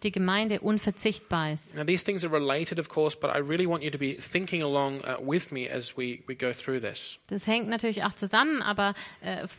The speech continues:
Speaker 1: folgt mir da einfach mal, wenn wir weitergehen.
Speaker 2: Because again, it, it, it depends on how we, how our actual attitudes are and what we, and how we actually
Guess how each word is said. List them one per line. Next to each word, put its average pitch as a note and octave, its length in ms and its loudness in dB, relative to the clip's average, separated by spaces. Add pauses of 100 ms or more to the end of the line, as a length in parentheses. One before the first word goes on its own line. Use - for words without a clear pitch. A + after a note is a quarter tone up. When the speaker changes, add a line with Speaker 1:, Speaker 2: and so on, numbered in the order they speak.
(160)
Speaker 1:
folgt A#3 260 0
mir A3+ 140 0
da G3+ 160 6
einfach G3 340 -2
mal, F#3 420 2
wenn F#3 160 2
wir F3+ 140 0
weitergehen. E3 540 -2 (680)
Speaker 2:
Because C#3 80 -6
again, C#3+ 320 4
it, D#3 160 -2
it, D3+ 260 -6
it - 140 -10
depends C#3 640 -2
on B2+ 220 -4
how B2+ 260 -2
we, B2 280 -6
how C3+ 200 0
our B2 160 2
actual - 400 4
attitudes D3+ 520 0
are B2+ 300 2
and B2+ 140 -6
what B2+ 200 -4
we, B2 260 -6 (100)
and A#2+ 100 -10
how B2+ 140 -4
we B2+ 120 0
actually B2 480 -2